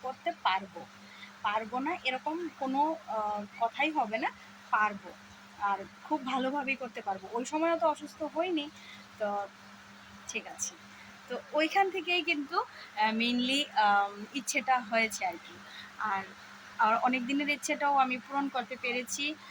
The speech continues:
আহ, ফার্স্ট একটা একাদশী করে। আহ, স-, উম, আমি সেটা আনন্দের সহিতই শেয়ার করছি।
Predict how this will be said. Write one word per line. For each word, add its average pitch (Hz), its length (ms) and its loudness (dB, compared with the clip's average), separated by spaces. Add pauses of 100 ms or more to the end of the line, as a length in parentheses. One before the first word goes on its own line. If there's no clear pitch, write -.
(160)
আহ, 220 180 4
ফার্স্ট 247 380 0
একটা 240 220 0
একাদশী 240 460 -2
করে। 269 360 2 (100)
আহ, 208 340 -2
স-, - 400 -8
উম, 208 280 -12 (120)
আমি 285 180 6
সেটা 330 220 4
আনন্দের 285 300 4
সহিতই 311 360 0
শেয়ার 240 240 4
করছি। 240 380 -4